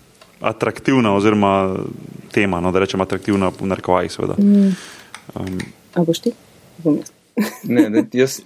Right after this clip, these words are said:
Speaker 3: mislim, nimam, je resno, a, panike ni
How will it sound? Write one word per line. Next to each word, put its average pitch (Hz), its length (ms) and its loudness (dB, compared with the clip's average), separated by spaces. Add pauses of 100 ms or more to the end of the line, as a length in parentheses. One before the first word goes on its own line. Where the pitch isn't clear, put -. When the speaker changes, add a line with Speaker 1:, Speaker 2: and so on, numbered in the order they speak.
Speaker 3:
mislim, 120 480 0 (560)
nimam, 147 380 4 (1200)
je 113 160 2
resno, 139 440 2 (280)
a, 104 160 2 (240)
panike 120 540 0
ni 120 460 2